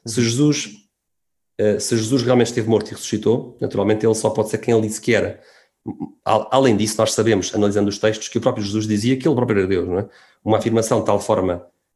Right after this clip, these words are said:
Speaker 1: insultuosa que o levou à cruz, não é? A razão pela qual
Speaker 2: E sem precedentes.
Speaker 1: A razão pela qual o seu sinédrio quis a morte de Jesus foi porque foi por blasfémia, não é? Porque
Speaker 2: Pois.
Speaker 1: Jesus apresentou como Deus, não é?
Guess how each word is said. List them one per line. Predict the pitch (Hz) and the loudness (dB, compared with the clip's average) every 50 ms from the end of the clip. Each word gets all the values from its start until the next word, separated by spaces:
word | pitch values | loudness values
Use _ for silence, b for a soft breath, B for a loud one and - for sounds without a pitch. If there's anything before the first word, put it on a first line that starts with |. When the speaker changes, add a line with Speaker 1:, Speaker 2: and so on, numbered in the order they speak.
| _ _ _ _ _ _ _ | _ _ _ _ _ _ _
Speaker 1:
insultuosa | 151 139 127 113 - - - 127 120 110 117 107 101 107 104 113 | 2 4 4 2 0 -2 -2 -2 -2 -2 0 2 2 2 2 -2
que | 113 - | -2 -2
o | 117 | -2
levou | 110 101 104 110 | -2 0 0 0
à | 113 | 0
cruz, | 110 - 104 98 87 | 0 -2 -4 -4 -4
não | 85 85 85 85 87 87 87 87 87 90 | -6 -10 -10 -12 -12 -12 -14 -14 -14 -12
é? | 87 | -8
A | |
razão | 90 90 92 107 | -4 0 0 0
pela | - 107 104 101 | 0 0 -2 0
qual | - 113 101 92 - - - | 0 0 0 0 -2 -6 -10
Speaker 2:
E | - 107 | -12 -6
sem | - 123 117 | -4 -4 -4
precedentes. | 113 - - - 117 110 110 107 107 - - - - - - _ _ _ _ _ _ _ _ _ _ _ _ | -4 -6 -10 -8 -8 -6 -6 -8 -10 -16 -20 -20 -20 -20 -20 _ _ _ _ _ _ _ _ _ _ _ _
Speaker 1:
A | 107 | 0
razão | 110 120 139 | 2 2 4
pela | 131 147 143 | 4 4 4
qual | - 127 131 | 4 4 2
o | 135 | 2
seu | 139 - 151 | 2 0 0
sinédrio | - - 131 135 139 123 113 113 107 | 2 4 4 4 4 4 2 0 -2
quis | 107 - 104 | -4 -2 0
a | 110 107 | 0 2
morte | 107 107 107 110 - | 4 2 2 0 -4
de | 110 | -6
Jesus | 107 107 107 120 135 - | -6 -2 0 0 0 0
foi | - 170 | -4 -8
porque | - 170 165 - | -10 -10 -14 -10
foi | - 123 | -8 -4
por | 107 107 | -2 -2
blasfémia, | 92 95 98 95 - - - - 101 107 107 101 82 | 0 0 -2 -2 -2 -6 -4 0 0 2 2 0 -2
não | 82 90 | -2 -4
é? | 107 | -6
Porque | - - - - - _ _ - | -8 -12 -20 -20 -20 _ _ -10
Speaker 2:
Pois. | 107 104 | -8 -6
Speaker 1:
Jesus | 92 87 98 101 | -6 -6 -6 -6
apresentou | 104 104 98 - 107 | -8 -8 -6 -8 -4
como | - - 101 98 | 0 0 0 2
Deus, | 92 101 104 95 85 | 2 2 2 2 2
não | 82 87 | 0 -4
é? | 104 | -4